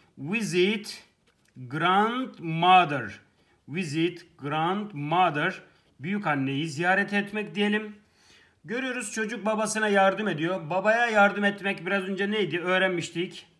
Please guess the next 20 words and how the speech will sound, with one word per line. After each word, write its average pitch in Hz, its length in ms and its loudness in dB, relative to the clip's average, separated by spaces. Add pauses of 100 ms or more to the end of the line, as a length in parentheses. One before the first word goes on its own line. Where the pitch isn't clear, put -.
(320)
Help 160 680 -2 (720)
father. 175 680 2 (420)
Böyle 123 200 -10
alta 147 320 -4
yazalım. 127 580 -4 (640)
Help 143 360 -6
father. 175 580 -2
Babasına 139 420 -6
yardım 156 340 -2
etmek. 170 500 -6 (480)
Bir 277 120 -6
sonrakini 233 500 -4
görüyoruz 233 440 -2
ki 220 180 -4
kahvaltı 180 560 2
yapıyor. 196 520 -2
Dolayısıyla 196 560 0
ona 190 180 0
ne 175 160 -2
diyeceğiz? 185 520 0